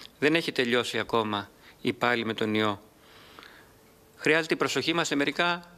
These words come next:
πολύ απλά μέσα, πολύ απλά πραγματάκια, πολύ απλούς κανόνες. Παραδείγματος χάρη, πρώτον, να εξακολουθούμε να αποφεύγουμε τα μέσα μαζικής μεταφοράς, όταν είναι δυνατόν. Να προσπαθήσουμε να βρούμε εναλλακτικές.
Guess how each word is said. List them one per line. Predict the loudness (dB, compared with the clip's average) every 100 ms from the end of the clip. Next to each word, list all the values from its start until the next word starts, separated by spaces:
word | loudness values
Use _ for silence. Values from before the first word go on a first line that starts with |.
| -6
πολύ | 0 2 2
απλά | 0 0 0 -2 -10 -20 -20 -20 _ 0
μέσα, | 2 2 -4 -10 -4
πολύ | 0 2 2
απλά | 2 0
πραγματάκια, | 0 -2 0 0 0 -2 -10 -12 -2
πολύ | 0 2 0
απλούς | 0 -2 0
κανόνες. | 0 2 2 0 -6 -12 -20 -20 -18 -16 -16 -18 0
Παραδείγματος | 2 2 0 0
χάρη, | 2 2 -2 -10 -18 -20 -20 -20 -20 -20 -20 -20 _ _ -20 -4
πρώτον, | 0 0 0 -10 -14 -20 _
να | -2 -2
εξακολουθούμε | 0 0 0 0 0
να | 0
αποφεύγουμε | -2 0 -2 0 -2
τα | 0
μέσα | 0 0 0
μαζικής | -2 -2 -2
μεταφοράς, | 0 0 0 0 -2 -8 -20 -20 -2
όταν | 0 0 -2
είναι | -2 -4
δυνατόν. | -2 -4 -4 -6 -6 -12 -20 -20 -20 -20 -20 -6
Να | -4
προσπαθήσουμε | -4 0 2 2 2
να | 2
βρούμε | 2 0
εναλλακτικές. | 0 0 -2 -4 0 0 -2